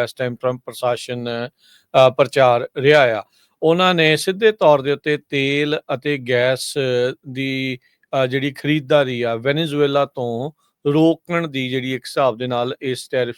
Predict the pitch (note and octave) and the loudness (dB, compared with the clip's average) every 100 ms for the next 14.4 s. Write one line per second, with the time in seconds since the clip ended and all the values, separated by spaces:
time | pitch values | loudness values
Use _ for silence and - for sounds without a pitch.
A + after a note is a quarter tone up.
0 | - B2 A#2 A2+ C3+ G3 _ _ _ E3+ | -12 -8 -6 -4 -4 -6 _ _ _ 0
1 | D#3 C3 - C3 - B2+ A2+ C#3 C#3+ C#3+ | 0 -2 -8 -12 -8 -6 -6 -4 -2 -2
2 | C#3+ D3+ C3+ B2 - C#3+ C#3 C#3 D3+ - | 0 0 0 -4 -2 -2 -2 -2 -4 -2
3 | D3+ D3 C3 - C#3 - - E3 - E3+ | -6 -4 -4 -4 -8 -6 -2 -2 0 -2
4 | D3+ C#3 B2 A#2 C#3 B2+ A2+ - - - | 2 2 0 -2 -2 -2 -2 -12 -20 -4
5 | C#3 C#3+ C3 A#2 D3 D#3 F3+ D3 D3 C3 | 4 4 4 0 -2 0 0 0 -2 0
6 | B2+ B2 B2 B2 B2 B2+ A#2+ A#2 F3 _ | -2 -2 -4 -2 0 -2 -4 -6 -8 _
7 | _ _ D3+ C3+ D#3 - - D#3 C3+ G#2+ | _ _ 0 0 -2 -8 -10 -8 -6 -4
8 | C3 A#2 G2+ _ _ _ _ _ _ _ | 0 0 -2 _ _ _ _ _ _ _
9 | _ - D3 C#3 - F3+ G#3 G3+ F#3+ F#3 | _ -2 2 2 0 -2 0 2 2 0
10 | G3 F#3+ F#3 G3 _ _ - D3+ D#3 E3+ | 0 0 0 -2 _ _ -2 0 0 4
11 | D#3+ E3+ E3+ D#3 C#3+ D3 C#3+ D3 D3+ D3 | 4 4 2 2 -2 -2 -2 -2 -2 -4
12 | D3 E3 E3 F3+ D#3 E3 E3+ D#3 D3 C3 | -6 -6 -4 -4 -4 -4 -4 -4 -4 -6
13 | B2+ - D3 D3+ C3 B2 C#3+ C3 E3+ D#3 | -6 -2 -2 -2 -6 -6 -6 -4 -2 -2
14 | C#3 C3 B2+ C#3 | -2 2 2 0